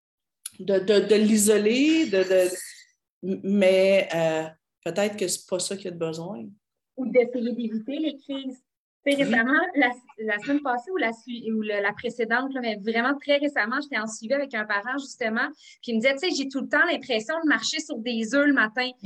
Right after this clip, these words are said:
Speaker 2: J'essaie de pas faire ça pour pas déclencher une crise. J'essaie de pas faire ça. » Tu sais, je, ma réponse a été, « C'est out, là. Marcher sur des œufs, on fait plus ça. »
Speaker 1: Mais non.
Speaker 2: <laughs> En deux mille vingt et un,
Speaker 1: <laughs>
Speaker 2: on ne marche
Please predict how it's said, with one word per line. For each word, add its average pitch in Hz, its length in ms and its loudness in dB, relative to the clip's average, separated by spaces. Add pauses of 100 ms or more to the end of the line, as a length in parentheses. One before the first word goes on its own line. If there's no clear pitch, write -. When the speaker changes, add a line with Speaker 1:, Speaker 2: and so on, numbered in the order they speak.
(180)
Speaker 2:
J'essaie 254 440 2
de 330 120 -4
pas 285 180 0
faire 240 220 -2
ça 294 240 -2
pour - 220 -12
pas 240 120 -2
déclencher 247 580 -4
une 233 120 -6
crise. 294 420 -2
J'essaie 247 340 0
de 302 60 -14
pas 254 220 -4
faire - 140 -2
ça. » - 180 -6 (380)
Tu 302 80 -4
sais, 269 80 -6
je, 226 80 -2
ma 214 100 2
réponse 240 460 -2
a 233 60 -2
été, « 302 320 -8 (120)
C'est - 320 -4
out, 240 320 4
là. 202 120 -8 (440)
Marcher 233 380 0
sur 269 200 -6
des 226 320 -2
œufs, 320 180 -2
on 226 120 -2
fait 226 140 0
plus 226 260 -10
ça. » 262 120 2 (960)
Speaker 1:
Mais 190 200 2
non. 285 60 4
Speaker 2:
<laughs> 370 300 2
En - 40 -2
deux 294 180 4
mille 330 300 0
vingt 302 260 -2
et 285 160 -4
un, 269 140 -4 (400)
Speaker 1:
<laughs> 240 580 -2
Speaker 2:
on 302 260 6
ne 359 140 0
marche 330 280 -2